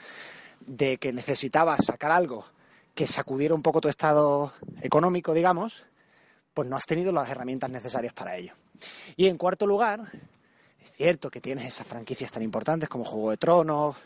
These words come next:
Batman, etcétera, etcétera, y que eso te da mucho relumbrón, eso te, te hace aproximarte a mucho público, cierto. Pero es que esas marcas cuestan dinero. Entonces, si juntas que tienes doscientas cincuenta personas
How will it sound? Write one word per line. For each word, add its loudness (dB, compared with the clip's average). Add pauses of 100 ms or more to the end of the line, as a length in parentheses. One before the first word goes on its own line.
(720)
Batman, -6
etcétera, -4
etcétera, -4 (300)
y -12
que -6
eso -4
te 0
da 0
mucho -6
relumbrón, -2
eso -8
te, -4
te -2
hace -2 (380)
aproximarte -2
a 0
mucho -2
público, -8 (140)
cierto. 0 (560)
Pero 0
es -6
que -6
esas -6
marcas -6
cuestan -4
dinero. -10 (1000)
Entonces, 0
si -4
juntas -2
que -8
tienes 0
doscientas 0
cincuenta -2
personas -6